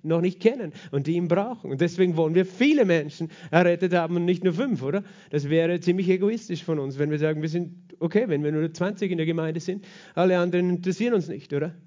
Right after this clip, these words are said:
Sondern wir wollen größer denken und größer bauen und sagen, „Dieser Saal ist auch zu klein“, weißt du? Eigentlich denke ich mir, „Wär so gemütlich.“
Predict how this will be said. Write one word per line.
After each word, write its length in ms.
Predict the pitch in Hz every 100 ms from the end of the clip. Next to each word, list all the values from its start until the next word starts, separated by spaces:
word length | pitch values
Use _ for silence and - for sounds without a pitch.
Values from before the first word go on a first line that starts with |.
| _ _ _ _ _ _
Sondern 320 | - - 190 185
wir 140 | 180
wollen 340 | 202 202 170
größer 380 | 156 214 247 214
denken 360 | 175 208 202 202
und 120 | 185
größer 340 | 202 233 214
bauen 320 | 175 185 233 214
und 160 | 196 - - - _ _
sagen, 300 | 196 208 196
„Dieser 200 | 220 240
Saal 240 | 226 247
ist 80 | 240
auch 180 | 262 240
zu 280 | - 214 160 _ _
klein“, 420 | - 180 165 143
weißt 260 | 156 180 180
du? 240 | 208 -
Eigentlich 280 | - 202 214
denke 200 | 208 196
ich 60 | 190
mir, 360 | 202 185 170
„Wär 100 | 180
so 140 | 190 208
gemütlich.“ 640 | 240 247 269 170 147 -